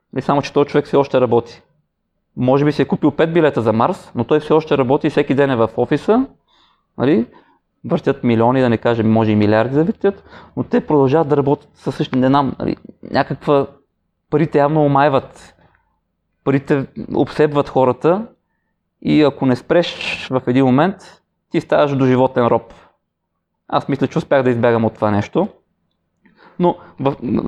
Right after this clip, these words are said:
да се върнем, нали, в този момент аз казах майната му на всичко това. Аз съм и прахосник на всичкото отгоре, добре, че е Радина. Имахме, може би, спестени около тридесет хиляди лева. И казах майната му, „Аз се махам.“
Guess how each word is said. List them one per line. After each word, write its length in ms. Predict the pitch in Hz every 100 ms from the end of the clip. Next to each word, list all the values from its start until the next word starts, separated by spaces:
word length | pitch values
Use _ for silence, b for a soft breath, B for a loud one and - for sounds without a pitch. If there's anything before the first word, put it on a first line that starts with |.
| - -
да 80 | 139
се 120 | 147
върнем, 260 | 143 143 -
нали, 180 | 127 - -
в 140 | 139 -
този 180 | 170 170
момент 520 | 156 208 214 - - _ _ _ _ _ _ _ _ _ -
аз 180 | 160 -
казах 280 | 160 147
майната 320 | 151 156 147 131
му 80 |
на 60 | 123
всичко 280 | 110 110 -
това. 260 | - 110 135 _ _ _ _ _ _ _ _ _ _ _ -
Аз 160 | 120
съм 100 | 147
и 60 | 135
прахосник 500 | - - 151 147 131
на 60 |
всичкото 280 | 113 117 -
отгоре, 240 | 113 135 139
добре, 200 | 127 131
че 120 | 117
е 40 |
Радина. 280 | 120 117 117
Имахме, 260 | 135 131 123
може 200 | 131 120
би, 80 |
спестени 380 | 110 120 - 143
около 260 | 123 127 110
тридесет 320 | 123 127 -
хиляди 280 | 120 117 110
лева. 300 | 110 107 - - _ _ _ _ _ _ _ _ _ _
И 60 | -
казах 300 | - 151 160
майната 380 | 147 151 127 120
му, 120 | 127 - _ _ _ _ _ _
„Аз 160 | - 131
се 80 | 131
махам.“ 380 | 127 - 110